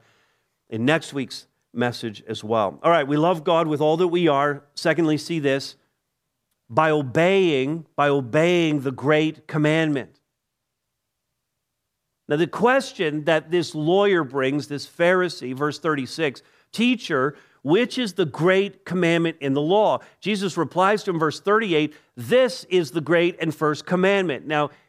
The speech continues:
i-, notice it is a commandment. That's what we want to talk about here. The key word here is obeying the great commandment. And, and when we talk about it being first, or when Jesus says it's first here,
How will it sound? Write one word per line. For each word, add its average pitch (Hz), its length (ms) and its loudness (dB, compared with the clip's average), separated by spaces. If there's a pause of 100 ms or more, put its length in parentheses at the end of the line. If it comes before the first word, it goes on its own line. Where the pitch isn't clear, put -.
i-, 175 260 -12
notice 190 380 2
it 180 100 2
is 202 140 2
a 175 60 -2
commandment. 190 560 2
That's 180 180 0
what 196 60 2
we 175 120 2
want 165 140 2
to 135 100 -6
talk 185 260 2
about 147 200 0
here. 151 120 0
The 143 100 -4
key 196 240 -4
word 180 280 2
here 156 260 2
is 147 120 -4
obeying 156 560 2
the 151 60 -4
great 139 260 0
commandment. 135 480 -4 (360)
And, 165 300 2
and 156 140 2
when 165 120 4
we 170 100 2
talk 214 320 2
about 214 220 2
it 175 80 -2
being 175 200 2
first, 202 380 0
or 170 40 -2
when 160 120 0
Jesus 208 360 -4
says 180 180 0
it's 147 140 -8
first 208 420 0
here, 151 240 0